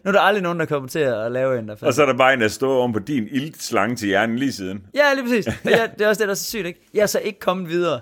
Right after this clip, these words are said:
Speaker 2: <laughs> Nej.
Speaker 1: <laughs> Her, tredive år senere. M fem, niogtredive, M fem, stadig verdens fedeste bil.
Speaker 2: Nå.
Speaker 1: Nå, nå, men det var noget meget sjovt. Men, øh, nå, men det, jeg egentlig vil, det er, at den her artikel, den hedder <clears throat> Ti biler, der slet ikke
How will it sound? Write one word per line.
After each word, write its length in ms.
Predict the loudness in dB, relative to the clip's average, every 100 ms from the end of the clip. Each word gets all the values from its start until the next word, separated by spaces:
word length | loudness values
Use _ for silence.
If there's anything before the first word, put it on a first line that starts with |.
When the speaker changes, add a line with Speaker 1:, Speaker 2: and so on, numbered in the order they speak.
| -4 -2
Speaker 2:
<laughs> 180 | 0
Nej. 200 | 0 2
Speaker 1:
<laughs> 1400 | 2 2 0 0 0 -2 -4 -4 -8 -6 -8 -8 -20 0
Her, 160 | 2 2 -4 -16
tredive 340 | 2 4 6
år 100 | 4
senere. 360 | 2 -2 -2 -6 -8 _ _ _ -6
M 120 | -2
fem, 240 | 2 0 2 0
niogtredive, 360 | 2 4 2 2
M 40 |
fem, 180 | -2 -2
stadig 300 | 2 4 4
verdens 220 | 2 0
fedeste 300 | -4 -4 -4
bil. 240 | -6 -6 -10 _ _ -20 -20 _ _ -10
Speaker 2:
Nå. 80 | 0
Speaker 1:
Nå, 100 | 0 0 _
nå, 120 | -8 -4
men 100 | -2
det 80 |
var 80 | -2
noget 80 | -4
meget 180 | -8 -10
sjovt. 180 | -16 -8
Men, 180 | -2 2
øh, 200 | 2 2
nå, 100 | 2
men 80 | 2
det, 60 |
jeg 80 | 2
egentlig 220 | 2 0 0
vil, 140 | 2
det 80 | 4
er, 200 | 6 4 4 0 -2
at 140 | -4
den 100 | -4
her 60 | -2
artikel, 340 | -4 -6 -2
den 160 | 0 2
hedder 240 | 2 2 0 -4
<clears throat> 520 | 0 0 2 0 -2 -8 _ _ _ _ _ -18 -18 _ _
Ti 200 | 2 2
biler, 300 | 4 0 -2 -6 _ _ _ -2
der 100 | -2
slet 340 | 0 0 0
ikke 280 | -2 -4 -8